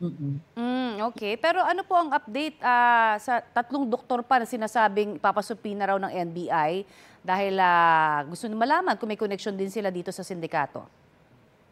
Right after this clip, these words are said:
Speaker 1: Ah, wala ho kaming alam kung sino ang sinasabi ng N B I na doktor o ospital. <clears throat> Hindi naman, never naman hong pumunta pa dito ang N B I sa amin para mag-, ano din,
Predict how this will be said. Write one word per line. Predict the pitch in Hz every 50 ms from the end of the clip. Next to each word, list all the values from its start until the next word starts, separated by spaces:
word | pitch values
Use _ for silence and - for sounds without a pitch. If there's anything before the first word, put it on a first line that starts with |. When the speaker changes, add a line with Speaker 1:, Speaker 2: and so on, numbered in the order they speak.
| _ _ _ _ _ _ _ _ _ -
Speaker 1:
Ah, | 240 254 269 269 262
wala | 254 254 254 262 277 277 277 277
ho | 285 294
kaming | 294 277 262 254 247 240
alam | 214 208 190 185 165 156 156 175 214 -
kung | - 262 262
sino | 247 - 277 254 262
ang | 254
sinasabi | 247 - 254 247 240 233 - 247 202 190 196 202
ng | 196 190 185 185
N | - - 175 170
B | 160 160 156 147
I | 147 143 147 156 175 196 208 202 202 - _ _ _ _ _ -
na | 185 170 160 160
doktor | 160 151 - - - - 240 240 247 247 -
o | 156 160 151 156 151
ospital. | 147 - - 202 190 - 170 143 139 143 139 - _ _ _ _ _
<clears throat> | - -
Hindi | 294 320 254 226 208 240 294 277 302
naman, | 302 269 294 277 277 277 262 240
never | 240 254 254 247 262 262 262
naman | 254 247 247 240 233
hong | 247 240 240
pumunta | 233 226 220 220 220 - 220 220
pa | 208
dito | 208 190 202 196 180 - 180
ang | 165 160 160
N | 156 165 170
B | 156 165 151
I | - - 147 -
sa | - 175 151
amin | 160 180 220 233 233 214 - -
para | 170 160 165
mag-, | 160 156 156 156 156 -
ano | - 165 160 151 156
din, | 156 196 208 208 190 175